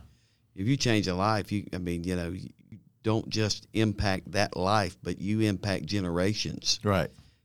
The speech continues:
Speaker 1: And that's, that's what's very rewarding about the ministry when you see, like the guy I was telling you about, you know, um, reconnected with his daughter and his grandchildren. And,
Speaker 2: Awesome.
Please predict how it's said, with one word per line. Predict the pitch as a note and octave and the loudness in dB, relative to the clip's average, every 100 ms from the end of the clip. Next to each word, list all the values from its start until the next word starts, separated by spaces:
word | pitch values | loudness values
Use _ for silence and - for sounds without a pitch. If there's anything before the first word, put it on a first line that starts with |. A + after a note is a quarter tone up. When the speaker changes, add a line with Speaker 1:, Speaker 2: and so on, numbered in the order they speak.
| _ | _
Speaker 1:
And | - F2+ | -2 2
that's, | F#2 G2+ - - - | 2 2 0 -2 -2
that's | F#2+ - G#2+ | -2 -2 0
what's | G2 - - - - - - - | 0 2 0 0 -14 -18 -20 2
very | G2 G2+ F#2+ | 4 6 4
rewarding | F2+ F#2 G2+ F#2+ F#2 | 2 4 4 6 4
about | F2+ F2 F2+ - | 2 0 0 0
the | F2+ | 0
ministry | F#2 G2 G#2 F2+ E2+ | 2 2 0 -2 -2
when | E2+ F2 | -2 -2
you | E2+ | 0
see, | - F2 | 0 0
like | F#2 C#2+ | 0 0
the | F2+ | 0
guy | F#2+ | 2
I | F#2 | 2
was | E2+ | 0
telling | - F2+ | 0 0
you | F2 | 2
about, | F2+ F2+ - - - _ _ | 0 0 -2 -18 -20 _ _
you | - F#2 | -2 2
know, | F#2 F2 E2+ - _ | 2 2 -2 -8 _
um, | F2 F2 E2+ F2+ - - | -4 -2 -4 -8 -12 -6
reconnected | F#2 F2+ F#2 F#2 - | -4 0 0 0 0
with | F2+ F#2 | -2 0
his | E2+ | -2
daughter | - F#2 G2+ E2+ E2 | 0 2 2 0 -2
and | E2 | -4
his | E2 - | -6 -2
grandchildren. | F#2+ G2+ G2 - F2 D#2 D#2 D2+ | 2 2 2 0 0 0 -4 -4
And, | D2 | -2
Speaker 2:
Awesome. | C#2+ C2+ - - | -4 -4 -8 -10